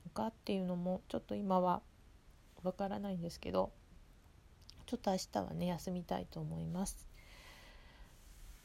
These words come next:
で、あの、明後日は、あの、スギちゃんがね、あの、五時に夢中のレギュラーの生放送の初回ですよね。だから、それを見たらね、またすぐに話したく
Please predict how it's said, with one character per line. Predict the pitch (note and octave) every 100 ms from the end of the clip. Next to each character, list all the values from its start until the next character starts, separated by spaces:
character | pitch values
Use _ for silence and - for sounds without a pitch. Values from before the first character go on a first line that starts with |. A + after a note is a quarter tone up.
| - - -
で、 | A#3
あ | G#3+
の、 | G3+ G3+ -
明 | A3+ D#4
後 | -
日 | -
は、 | F3 F#3 F#3 E3 E3 - -
あ | F3
の、 | E3+ E3+ E3 D#3+ D#3
ス | -
ギ | C4+
ち | -
ゃ | D#3+
ん |
が | D#3
ね、 | D#3+ F#3+ A3+ -
あ | E3+
の、 | E3 E3+
五 | G#3
時 | A#3
に | A3
夢 | F3+ F3
中 | - F3+
の | F3 F3
レ | G#3
ギ | G#3
ュ |
ラ | E3+
ー | D#3
の | D3+ F#3 - - - -
生 | F3 F#3+
放 | G#3 A3+
送 | - F3
の | D#3+
初 | - -
回 | F#3+ F#3+
で | G3+
す | G3+ F3
よ |
ね。 | D#3+ D#3+ F3+ F#3 - - - -
だ | G3+
か | G3
ら、 |
そ | -
れ | A#3
を | C#4
見 | D#4
た | D#4+ E3+
ら | D#3+
ね、 | E3+
ま | E3+
た | E3+ G3+
す | -
ぐ | G3+
に | F3
話 | E3 F3 F#3+
し | -
た | G#3
く | - F3+